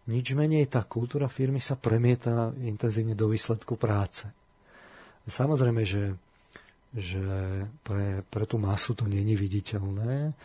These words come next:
ale pre to odborné oko to viditeľné je. E, tu, tu, tam podľa toho výsledku môžeme hovoriť aj o,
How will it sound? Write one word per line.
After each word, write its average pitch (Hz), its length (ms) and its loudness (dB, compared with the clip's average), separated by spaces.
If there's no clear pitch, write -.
ale 107 120 0
pre 123 140 4
to 143 140 -2
odborné 135 560 4
oko 123 240 2
to 123 160 0
viditeľné 120 640 4
je. 113 240 6
E, 85 80 -2
tu, 120 160 -8
tu, 117 160 -2
tam 107 160 -2
podľa 113 320 2
toho 120 240 2
výsledku 117 480 2
môžeme 107 320 0
hovoriť 113 320 2
aj 107 80 4
o, 110 80 4